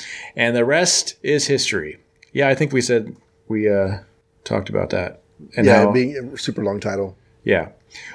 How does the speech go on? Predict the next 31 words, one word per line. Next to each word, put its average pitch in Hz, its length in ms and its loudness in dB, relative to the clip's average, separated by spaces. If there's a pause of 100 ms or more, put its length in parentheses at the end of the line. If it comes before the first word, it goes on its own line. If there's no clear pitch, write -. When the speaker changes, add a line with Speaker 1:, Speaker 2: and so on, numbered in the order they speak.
(120)
Speaker 1:
Uh, 123 220 4
"Thor 185 280 0
making 165 420 2 (120)
all 147 420 2
of 123 180 0
those 120 280 4
hammers 185 500 0
is - 180 0
hilarious. 110 680 4
It - 160 -6
reminds 107 360 0
me 110 100 0
of 98 100 0
Odin's 104 420 0
line 101 260 0
in 95 120 -4
Thor 107 240 4
Ragnarok, 98 720 0 (400)
'Did 107 160 4
I 101 80 4
make 101 240 2
you 107 80 0
the 98 100 0
god 95 240 2
of 92 80 -2
hammers?'" 107 600 0 (420)
I - 80 -8
guess 98 180 0
he 110 80 0
did. 120 380 0 (400)
Speaker 2:
<laughs> - 0 -